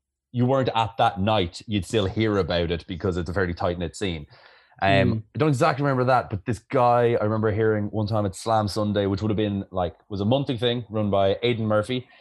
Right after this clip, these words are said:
Speaker 1: uh, who's, uh, absolute hero of the poetry scene. Um, and this guy got up and wrote, performed a poem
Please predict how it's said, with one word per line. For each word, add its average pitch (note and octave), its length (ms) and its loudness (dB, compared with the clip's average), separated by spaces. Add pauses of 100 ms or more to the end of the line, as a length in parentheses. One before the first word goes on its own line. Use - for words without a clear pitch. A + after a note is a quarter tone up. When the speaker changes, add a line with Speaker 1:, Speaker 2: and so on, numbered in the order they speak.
(300)
Speaker 1:
uh, F#2+ 460 4
who's, F#2+ 540 0
uh, F2+ 380 2
absolute G#2 300 -2
hero C#3 260 2
of G#2+ 80 0
the G2 60 -6
poetry G2 340 -2
scene. F#2 300 -6 (480)
Um, F2+ 640 0 (1400)
and F#2+ 560 2 (880)
this A2+ 160 -4
guy A#2+ 340 2
got A2+ 380 0
up A#2 260 0 (240)
and G#2 300 -2
wrote, A2+ 320 2 (640)
performed B2+ 500 0
a A#2 60 -4
poem A2+ 580 0